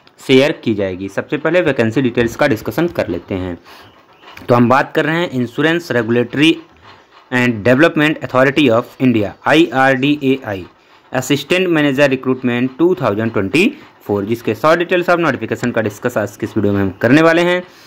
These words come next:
फुल details of notification का लिंक आपको डिस-, डिस्क्रिप्शन बॉक्स में मिल जाएगा, वहाँ से आप संपूर्ण जानकारी भी प्राप्त कर सकते हैं। सबसे पहले बात कर लेते हैं इंपॉर्टेंट डेट्स की। तो अगर हम इंपॉर्टेंट डेट्स की बात करें तो जो हमारा एप्लीकेशन स्टार्ट हो रहा है दोस्तों, वह इक्कीस अगस्त दो हज़ार चौबीस से इसका फॉर्म फिलअप स्टार्ट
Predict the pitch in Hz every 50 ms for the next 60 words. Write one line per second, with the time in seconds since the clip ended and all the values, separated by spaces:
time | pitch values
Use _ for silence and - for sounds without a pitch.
0 | - - - _ _ - 160 170 170 165 160 170 170 160 160 165 156 156 151 143
1 | 143 143 143 131 135 131 - 135 135 131 127 131 143 160 151 - 139 135 - -
2 | 131 120 113 - - _ 127 123 131 131 - - 139 139 - 185 180 175 165 160
3 | 165 - 170 165 165 160 160 165 165 165 165 165 165 151 117 107 113 113 110 -
4 | 110 104 107 107 - - 123 123 135 156 165 160 143 123 - 110 110 107 123 143
5 | - - 101 98 95 - - - 98 - - 113 - - 151 151 160 147 - 120
6 | - - 170 - 160 165 156 147 135 - - 131 123 123 120 - 131 127 117 110
7 | 113 110 117 117 110 104 101 - - - 156 156 156 - - - - - - -
8 | - - - - - - - - _ - - 147 147 147 170 175 175 170 160 -
9 | 143 147 147 165 170 165 160 - - 165 147 147 147 - - 156 156 147 151 139
10 | 139 135 135 131 120 123 127 117 135 127 - 147 135 - - - 139 139 139 143
11 | 143 143 143 139 143 143 143 - - 151 147 143 127 131 - - - - 170 175
12 | 175 170 151 170 156 143 143 131 131 135 131 127 - - 143 143 151 170 160 -
13 | 151 139 - - 139 127 - - 120 120 120 - 123 120 113 - - - - 113
14 | 110 107